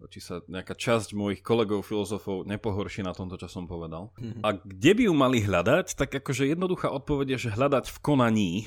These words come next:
Speaker 1: A potom, že v konaní koho, tak potom na to klasická odpoveď zvykne byť, že konaní, ktoré je aspoň nejakým spôsobom úmyselné, alebo že bolo vybrané, alebo že konanie, ktorému predchádzalo rozhodovanie. Tým pádom by asi,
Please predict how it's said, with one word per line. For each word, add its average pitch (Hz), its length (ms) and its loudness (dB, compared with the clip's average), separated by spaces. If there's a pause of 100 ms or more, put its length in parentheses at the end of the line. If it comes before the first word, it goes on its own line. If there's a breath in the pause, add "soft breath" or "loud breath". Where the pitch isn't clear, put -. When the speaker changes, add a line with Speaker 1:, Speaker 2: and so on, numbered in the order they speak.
(380 loud breath)
Speaker 1:
A 113 100 -14
potom, 135 320 -4
že 131 120 -4
v - 80 -8
konaní 143 420 2 (300)
koho, 107 560 2 (180)
tak - 260 -6
potom 151 320 0
na 131 160 0
to 123 80 -2
klasická 131 480 -2
odpoveď 113 320 0
zvykne 104 320 -6
byť, 110 160 -4
že 104 160 0 (320 soft breath)
konaní, 175 400 0
ktoré 135 460 0
je - 80 -12
aspoň 113 320 -4 (160)
nejakým 143 340 0
spôsobom 107 1040 0 (220 loud breath)
úmyselné, 92 960 2
alebo 90 260 -2
že 104 140 0
bolo 104 180 4
vybrané, 104 720 2
alebo 87 300 -8
že 92 100 -8
konanie, 120 420 0
ktorému 107 380 0
predchádzalo 98 640 -2
rozhodovanie. 98 800 0 (220 soft breath)
Tým 147 180 4
pádom 135 300 4
by 127 160 4
asi, 117 420 0